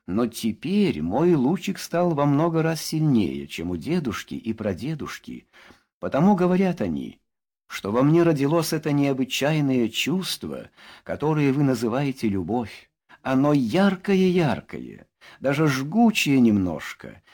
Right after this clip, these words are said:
Его так много, и хочется дарить его. «Кому, Анастасия?» спрашивал я. «Тебе и людям, всем, кто может принять.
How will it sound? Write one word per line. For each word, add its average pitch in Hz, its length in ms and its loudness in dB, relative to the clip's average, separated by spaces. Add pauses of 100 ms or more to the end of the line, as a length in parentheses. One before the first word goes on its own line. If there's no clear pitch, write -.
Его 156 320 0
так 208 380 0
много, 123 640 4
и - 280 -4
хочется 175 600 -4
дарить 170 520 -2
его. 64 400 -14 (520)
«Кому, 123 540 2
Анастасия?» 92 920 -10
спрашивал 69 680 -12
я. 69 300 -18 (720)
«Тебе 139 680 0 (400)
и 165 160 0
людям, 127 720 2 (280)
всем, 156 840 -2
кто - 300 -2
может 135 520 2
принять. 135 720 -2